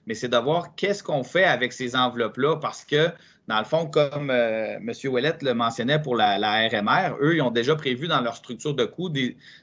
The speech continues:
des activités de sensibilisation, mais c'est pas toutes les municipalités qui ont cette marge de manœuvre-là, surtout quand on a, on n'a pas nécessairement l'enfouissement à, à, en régie, euh, municipale ou en régie interne, qu'on a des contrats. À ce moment-là, euh,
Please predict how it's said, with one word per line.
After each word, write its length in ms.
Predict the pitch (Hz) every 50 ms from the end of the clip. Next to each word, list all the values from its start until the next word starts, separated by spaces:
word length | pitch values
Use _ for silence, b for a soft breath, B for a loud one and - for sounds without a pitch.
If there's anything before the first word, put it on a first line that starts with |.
| B -
des 140 | 120 117 117
activités 460 | 117 110 - - 117 107 107 160 165
de 60 | 151
sensibilisation, 720 | 156 143 131 - - 127 123 120 127 117 110 - 151 131 143
mais 80 | 135
c'est 100 | - 127
pas 140 | - 147 156
toutes 180 | 156 196 - 175
les 60 | 160
municipalités 680 | 156 147 147 139 135 - - 135 127 123 - 175 185
qui 120 | 180 175
ont 60 | 139 127
cette 220 | - 131 123 -
marge 300 | 135 135 135 147 147 -
de 80 | - 131
manœuvre-là, 520 | 127 123 123 123 117 110 110 127 165 196
surtout 320 | 202 - 131 - - 180
quand 300 | 165 - 151 143 156 175 - B B B B B B -
on 320 | - 113 113 110 110 113 117
a, 220 | 117 117 120 120 117
on 120 | 113 120
n'a 120 | 113 113
pas 140 | 110 - 151
nécessairement 800 | 160 151 135 - - 131 - - 127 117 110 110 123 139 156 165
l'enfouissement 720 | 156 143 139 135 139 - - 131 - - - 135 143 151 160 - - -
à, 800 | 117 113 110 110 107 110 107 101 - - 110 107 107 104 80 113
à, 40 | 117
en 60 | 117
régie, 560 | 117 123 123 117 110 120 135 156 160 147 139
euh, 220 | 120 117 110 110
municipale 680 | 107 113 117 120 113 - - - 127 131 143 151 156 147
ou 120 | 123 120
en 120 | 113 110
régie 300 | 104 107 113 110 113 131
interne, 480 | 139 123 107 - 131 160 196 185 165 151 151 B B B B B B -
qu'on 200 | - 120 120 123
a 80 | 131 139
des 160 | 139 131 135
contrats. 580 | - 131 120 110 104 - - 127 151 185 202
À 60 | 156 135
ce 100 | - 127
moment-là, 720 | 123 120 120 113 110 113 120 135 160 185 185 175 160 135
euh, 280 | 120 117 113 110 107